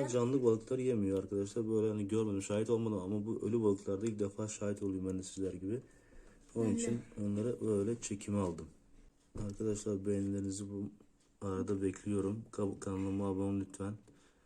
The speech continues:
Speaker 2: Yeni açtım kanalımı. Ona abone olup beğenirseniz sevinirim arkadaşlar.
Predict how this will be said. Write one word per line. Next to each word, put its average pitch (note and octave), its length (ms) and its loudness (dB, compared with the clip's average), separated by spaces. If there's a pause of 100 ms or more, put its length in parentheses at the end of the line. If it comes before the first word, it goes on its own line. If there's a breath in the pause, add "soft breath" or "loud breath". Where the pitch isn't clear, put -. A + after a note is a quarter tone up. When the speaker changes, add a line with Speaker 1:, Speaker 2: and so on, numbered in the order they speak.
(200 loud breath)
Speaker 2:
Yeni F#2+ 180 0
açtım G2+ 280 -4
kanalımı. F#2 520 -2 (720)
Ona G#2 240 -2
abone G2 220 0
olup A#2 220 -2 (160)
beğenirseniz G2+ 680 -4
sevinirim F#2+ 460 -4
arkadaşlar. D#2+ 600 -12